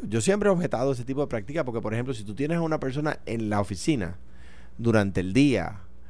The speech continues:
o una persona que no tiene ningún tipo de peligro de fuga, lo puedes citar como se hace con cualquier, con cualquier delincuente. Esa vaina de ir a la, tocar la puerta a las cinco de la mañana, eso es aquí,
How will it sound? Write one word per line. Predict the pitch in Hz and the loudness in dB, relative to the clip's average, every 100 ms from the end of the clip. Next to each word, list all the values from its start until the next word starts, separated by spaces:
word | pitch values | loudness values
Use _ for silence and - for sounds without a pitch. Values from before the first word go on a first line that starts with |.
| - - | -12 -8
o | 110 107 | -2 0
una | 113 139 | 2 2
persona | 147 170 151 | 0 -2 -2
que | 120 | -2
no | 113 | 0
tiene | 139 | 0
ningún | 139 120 120 | 0 -2 -2
tipo | 123 143 | 0 0
de | |
peligro | 139 135 131 | 0 0 -2
de | |
fuga, | - 143 156 | -2 0 0
lo | 104 | 0
puedes | 110 - | -2 -2
citar | 151 - 107 | -2 -2 -2
como | 120 - 127 | -6 -10 -6
se | 110 | -4
hace | 107 | -4
con | 139 127 | -4 -6
cualquier, | 101 101 - 107 107 | -4 -4 0 -2 -2
con | 98 98 | -6 -4
cualquier | 95 90 - 85 101 | -4 -4 -6 -4 0
delincuente. | 139 160 101 110 127 98 - - - - | 0 0 -2 -4 -4 -8 -10 -12 -12 -8
Esa | - 113 | -2 4
vaina | 156 165 156 | 4 4 2
de | 135 | 2
ir | 120 139 | 2 2
a | |
la, | 135 120 | 2 0
tocar | 117 117 | -2 0
la | 123 127 | 0 -2
puerta | 127 117 | -4 -2
a | 117 | -4
las | 110 | -4
cinco | 117 | -4
de | 120 | -4
la | |
mañana, | 113 104 101 113 107 | -2 -2 0 0 0
eso | 98 101 107 | 0 0 2
es | 107 | 2
aquí, | 107 - 64 | 0 -4 -8